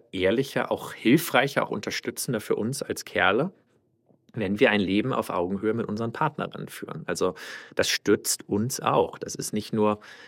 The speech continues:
wir tun damit nicht nur unseren Frauen Gefallen, sondern das ist wirklich, das ist eine, das ist gut für alle in der Beziehung, auch insbesondere die Kinder übrigens, falls es die gibt. Also das ganz klar anzuerkennen, auch diese,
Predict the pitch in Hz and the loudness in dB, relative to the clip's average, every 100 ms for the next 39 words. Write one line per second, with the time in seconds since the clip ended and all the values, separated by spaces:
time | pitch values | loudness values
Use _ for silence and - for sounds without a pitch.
0 | - 101 - 123 117 107 - 113 117 107 | -8 -8 -4 -2 2 2 0 -4 -2 -2
1 | 104 98 95 - 98 104 104 101 156 131 | 0 -2 -2 -2 0 0 -2 -2 0 0
2 | 101 98 95 95 - - - - 104 - | 0 0 -2 -4 -6 -6 -6 -6 -10 -10
3 | - - 101 95 - 92 - 92 - - | -12 -10 -8 -8 -6 -6 -6 -10 -10 -6
4 | 107 - - 113 117 92 87 - - 98 | -6 -2 4 6 6 4 -2 0 2 2
5 | 104 104 123 117 - 101 95 92 87 - | 6 6 6 2 0 2 2 0 -4 -6
6 | - 101 82 - - - - - 95 - | -6 -4 -6 -8 -8 -10 -10 -8 -8 -6
7 | - - - - - - - - - - | -10 -12 -12 -12 -14 -20 -18 -18 -18 -20
8 | - - - - - 104 104 - _ _ | -20 -20 -20 -2 4 6 6 4 _ _
9 | _ _ _ _ - 107 135 - 104 113 | _ _ _ _ 2 4 6 4 4 4
10 | - 92 117 - 127 123 120 123 - - | 2 2 2 0 -2 -2 -4 -2 -4 -4
11 | 104 90 98 90 | -4 0 2 2